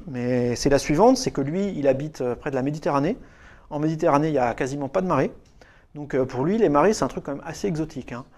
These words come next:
Donc, euh, il sait que ça existe, qu'il y en a, voilà. Il y a des gens qui lui racontent, « Tiens, je suis allé en Bretagne, euh, j'ai vu la mer qui montait deux fois par jour. » Ouais, bon, ok, c'est bon.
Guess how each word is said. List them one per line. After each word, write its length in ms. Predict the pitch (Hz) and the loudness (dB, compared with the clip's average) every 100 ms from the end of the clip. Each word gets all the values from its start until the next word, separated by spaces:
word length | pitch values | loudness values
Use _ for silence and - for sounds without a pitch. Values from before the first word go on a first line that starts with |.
| _ - - | _ -20 -20
Donc, 180 | - 135 | -16 -6
euh, 80 | 139 | -4
il 80 | 127 | -2
sait 160 | - | -2
que 60 | 156 | 0
ça 100 | 160 | 0
existe, 440 | 139 127 190 247 | 0 0 0 -2
qu'il 100 | - | -2
y 20 | 143 | -2
en 140 | 131 | 2
a, 160 | 147 196 | 4 6
voilà. 480 | 143 143 196 208 160 | 8 12 12 12 10
Il 60 | |
y 20 | |
a 60 | 139 | 6
des 80 | 139 | 2
gens 120 | 147 | -4
qui 140 | 143 | -6
lui 80 | 127 | -6
racontent, « 320 | 123 127 156 147 | -4 -4 -6 -8
Tiens, 100 | 156 | -8
je 60 | 151 | -6
suis 100 | 135 | -2
allé 80 | |
en 60 | 135 | 0
Bretagne, 480 | 135 131 151 156 139 | 0 0 -2 -2 -4
euh, 100 | 127 | -6
j'ai 80 | 123 | -6
vu 100 | 135 | -6
la 100 | 127 | -4
mer 180 | 139 | -6
qui 100 | - | -8
montait 240 | 123 120 135 | -12 -8 -8
deux 100 | 127 | -6
fois 160 | 131 | -6
par 160 | 123 123 | -6 -6
jour. » 340 | 147 202 156 - - - - - | -4 -2 -2 -4 -14 -20 -20 -18
Ouais, 160 | 117 - | -18 -18
bon, 60 | 110 | -20
ok, 120 | 135 - | -20 -14
c'est 140 | - | -10
bon. 160 | 123 | -10